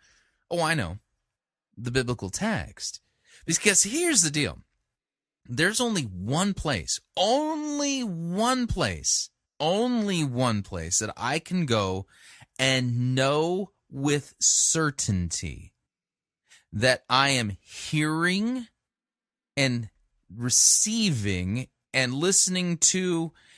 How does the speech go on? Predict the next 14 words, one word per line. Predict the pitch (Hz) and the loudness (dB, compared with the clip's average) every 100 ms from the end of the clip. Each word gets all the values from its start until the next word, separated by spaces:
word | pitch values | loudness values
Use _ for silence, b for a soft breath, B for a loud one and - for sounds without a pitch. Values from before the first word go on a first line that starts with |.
| b | b
and | - 147 | -4 -2
paying | 151 165 160 | 2 2 2
attention | 135 - 190 185 - 135 | 0 2 2 2 0 0
to | 120 127 123 | 2 2 2
what | 120 117 - 113 | 0 -2 -4 -6
Jesus | 110 110 170 190 185 180 170 170 156 - - _ _ _ _ _ _ _ - | -2 0 0 0 2 4 4 2 0 -2 -4 _ _ _ _ _ _ _ -12
has | - 131 - | -4 2 4
said. | - 139 104 71 67 _ _ _ _ _ _ _ _ _ _ _ _ _ - | 4 2 -2 -6 -12 _ _ _ _ _ _ _ _ _ _ _ _ _ -6
The | 98 | -2
only | 104 131 | 0 -2
place | 151 160 160 156 | -2 -2 0 0
I | 151 | 0
can | 156 180 | -2 -2
go | 139 92 87 | -2 -2 -2